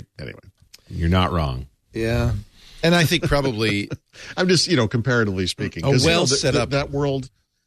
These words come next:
Speaker 3: I mean,
Speaker 1: kinda
Speaker 3: our
Speaker 1: came
Speaker 3: room,
Speaker 1: to a crashing halt, right?
Speaker 3: our room, uh, our conference room,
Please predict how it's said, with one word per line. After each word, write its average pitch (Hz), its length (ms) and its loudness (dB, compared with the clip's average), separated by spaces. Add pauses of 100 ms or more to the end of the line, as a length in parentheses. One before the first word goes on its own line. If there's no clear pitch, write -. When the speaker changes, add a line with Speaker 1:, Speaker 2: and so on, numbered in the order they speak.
Speaker 3:
I 160 40 -8
mean, 170 120 2
Speaker 1:
kinda 185 140 4
Speaker 3:
our 262 60 0
Speaker 1:
came 143 160 2
Speaker 3:
room, 131 80 0
Speaker 1:
to 131 80 2
a 120 60 0
crashing 120 400 -8
halt, 147 340 -10
right? 90 140 -4
Speaker 3:
our 196 180 2
room, 170 460 0
uh, 120 440 0
our 120 100 -2
conference 110 440 -4
room, 113 280 -2